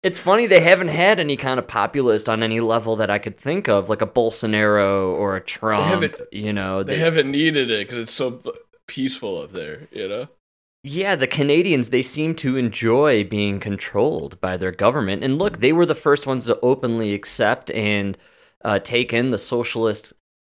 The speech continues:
Speaker 1: you know, concept with healthcare and all that. And look where it got 'em, man.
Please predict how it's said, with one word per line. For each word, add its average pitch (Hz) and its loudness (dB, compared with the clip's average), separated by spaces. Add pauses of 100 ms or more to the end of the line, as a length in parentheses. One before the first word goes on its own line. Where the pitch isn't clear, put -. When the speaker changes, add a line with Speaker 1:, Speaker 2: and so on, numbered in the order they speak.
(100)
Speaker 1:
you 117 -4
know, 104 -2
concept 107 -2
with 98 -10
healthcare 113 2
and 104 -2
all 104 2
that. 107 0
And 104 -6
look 165 0
where 196 -2
it 180 -2
got 165 0
'em, 160 0
man. 139 -2